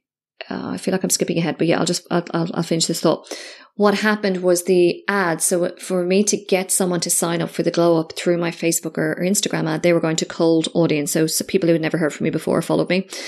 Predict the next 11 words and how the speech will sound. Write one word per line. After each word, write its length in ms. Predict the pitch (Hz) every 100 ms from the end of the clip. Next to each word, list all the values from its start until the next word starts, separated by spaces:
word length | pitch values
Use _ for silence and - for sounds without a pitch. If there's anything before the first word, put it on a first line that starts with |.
| - - - - _
And 460 | 202 190 185 185 175
th-, 260 | - - -
they 100 | 190
were 120 | 185
costing 380 | 180 190 185 190
eleven 520 | 170 170 170 170 165
dollars 440 | 165 165 160 160 -
to 80 |
get 200 | - -
people, 460 | - 160 - 165 175
which 220 | 185 190